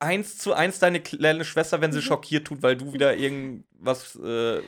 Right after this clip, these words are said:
Speaker 2: Weil ich wieder was
Speaker 1: Fan-,
Speaker 2: Schockierendes gesagt habe,
Speaker 1: Fantastisches
Speaker 2: was
Speaker 1: erzählt
Speaker 2: wirklich,
Speaker 1: hast, ja.
Speaker 2: was wirklich schockierend und fantastisch ist und
Speaker 1: Ja.
Speaker 2: was man wiederholen muss.
Speaker 1: Ja.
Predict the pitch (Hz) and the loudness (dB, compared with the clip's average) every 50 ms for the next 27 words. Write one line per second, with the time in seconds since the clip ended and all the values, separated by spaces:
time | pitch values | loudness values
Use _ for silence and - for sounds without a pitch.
0 | - - - 240 247 247 269 262 - 285 320 285 233 226 220 - 247 226 - - | -10 0 4 4 6 6 4 0 4 6 6 8 8 6 6 6 2 2 4 4
1 | 277 311 320 262 247 214 - 214 226 240 254 254 - 254 254 247 226 202 160 208 | 4 6 6 4 2 0 0 4 6 8 8 8 8 6 6 6 4 4 4 4
2 | 226 262 240 190 143 - - 110 104 - 208 104 98 95 - - - - 208 220 | 4 4 4 4 2 4 4 4 0 0 2 2 2 2 0 -2 0 2 2 2
3 | 208 208 190 185 220 233 247 220 240 214 - - 220 202 - - 214 220 220 208 | 2 -2 -2 4 4 4 4 4 0 -4 0 -2 -2 -2 -2 -2 -2 0 0 0
4 | 185 190 185 - 185 175 196 208 190 190 - - - 185 180 - - - 202 - | -2 -4 -4 -4 -6 -6 -4 -4 -4 -6 -6 -8 -10 -10 -10 -8 -2 -2 -2 -2
5 | - - - 214 214 214 - 202 202 180 175 185 170 175 180 180 180 175 170 151 | -2 -4 0 2 2 2 2 0 -2 -2 -2 -2 -2 -2 -2 0 0 0 -2 -4
6 | 143 156 160 - - - - 110 107 | -6 -10 -12 -8 -6 -4 -2 -2 -4